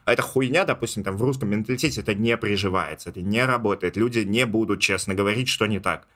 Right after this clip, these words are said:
Сколько вот я не был на ретро, программисты всегда до этого сговариваются. Типа,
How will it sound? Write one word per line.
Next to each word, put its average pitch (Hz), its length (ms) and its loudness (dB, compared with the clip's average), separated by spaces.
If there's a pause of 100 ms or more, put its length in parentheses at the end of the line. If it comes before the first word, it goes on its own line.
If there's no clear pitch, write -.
(680)
Сколько 139 340 2
вот 110 180 2
я 107 320 4
не 117 160 2
был 98 160 2
на 101 120 4
ретро, 143 320 2
программисты 110 640 0
всегда 110 280 0
до 110 80 2
этого 123 240 0
сговариваются. 104 840 0
Типа, 101 220 -2